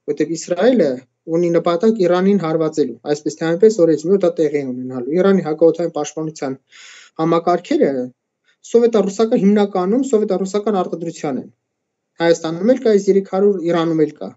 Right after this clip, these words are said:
Մոդիֆիկացիան տարբեր, Իրանում ավելի ժամանակակից մոդիֆիկացիա, որ կոչվում է S triste P M dva Favorit, Իրանին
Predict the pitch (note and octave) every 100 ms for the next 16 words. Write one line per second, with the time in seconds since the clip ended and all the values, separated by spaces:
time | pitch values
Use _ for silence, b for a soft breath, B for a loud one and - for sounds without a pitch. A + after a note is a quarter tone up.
0 | _ E3+ E3+ F#3+ G3+ F#3+ A3 G3+ E3 D3
1 | C3+ D3 D#3+ E3 D3+ D#3+ C3+ C#3 D#3 D#3
2 | D3+ G3 C3 B2 B2 A2+ - F#3+ D#3+ C#3
3 | C#3+ - B2+ E3 D#3+ F3+ E3+ C3+ D#3 D3+
4 | D3 F#3 F#3+ D#3 D3 B2+ A2+ D3 D3+ F3+